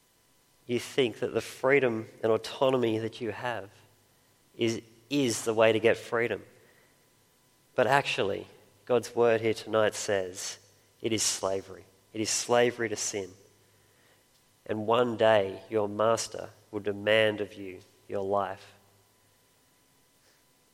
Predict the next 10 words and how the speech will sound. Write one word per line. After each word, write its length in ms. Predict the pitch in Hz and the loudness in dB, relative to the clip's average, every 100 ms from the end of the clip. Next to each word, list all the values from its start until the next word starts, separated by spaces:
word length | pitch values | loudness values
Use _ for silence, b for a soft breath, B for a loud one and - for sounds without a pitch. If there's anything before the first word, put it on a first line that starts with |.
| _ _ _ _ _ _ _ _ - - | _ _ _ _ _ _ _ _ -20 2
And 160 | 123 127 | 2 6
maybe 280 | 151 170 | 4 4
you 120 | 156 131 | 2 0
thought 540 | - 143 120 104 - B B - | 2 4 6 4 -4 B B 0
that 120 | 123 | 0
Christianity 800 | - - 165 - 131 127 139 107 | 0 0 0 0 2 4 2 0
was 160 | 104 110 | -2 0
slavery 560 | - 113 107 101 101 | 2 6 4 4 -2
and 100 | 101 | -2
oppression. 500 | 98 - 107 - 95 | -4 0 0 0 -6